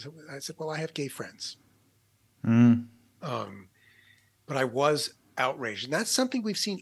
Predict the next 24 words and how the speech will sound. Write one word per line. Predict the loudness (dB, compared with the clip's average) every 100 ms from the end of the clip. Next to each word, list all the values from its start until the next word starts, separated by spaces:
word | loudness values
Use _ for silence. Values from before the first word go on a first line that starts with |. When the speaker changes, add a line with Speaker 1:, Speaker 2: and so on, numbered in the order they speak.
| -4
Speaker 1:
over | -2 0 -2
and | -2
over | -4 -6
again, | -10 -10 -12 -12
that | -10 -8
when | -8 -8
these | -8 -10
backlashes | -8 -8 -8 -6 -6 -6 -10 -12
occur, | -10 -8 -8 -8 -14 _ -20 -20 -20 _ _ _
what | -6 -6 -6
the | -12 -10 -10 -12 _ _ _ _ _ _ -4
anti-gay | -2 -2 -4 -2 -2
activists | 0 -2 -4 -10 -8 -8
don't | -8 -6
recognize | -6 -8 -12 -14 -14 -16 -16
is | -16 -18 -10
that | -10 -10 -6
they | -2 0
then | -2 -4
inspire, | -4 -4 -4 -2 -4 -6 -8 -14 -18 _ _ _ _ _ _ _ _ -18 -12 -12
uh, | -12 -16 _ -6
a | -2
new | 0 2
generation | 2 2 2 0 0 -4 -6